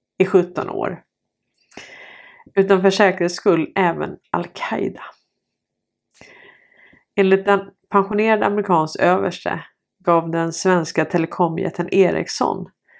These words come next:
terrorgruppen Al-Qaida högteknologisk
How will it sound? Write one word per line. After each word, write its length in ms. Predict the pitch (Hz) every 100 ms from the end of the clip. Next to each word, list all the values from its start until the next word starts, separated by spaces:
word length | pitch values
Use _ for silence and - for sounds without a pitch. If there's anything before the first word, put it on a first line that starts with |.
| _ _ _ -
terrorgruppen 600 | 180 165 156 156 151 160
Al-Qaida 920 | - 160 - 226 233 233 190 - - _ _
högteknologisk 1800 | - - 247 190 170 - 175 170 175 170 190 226 214 190 180 - - -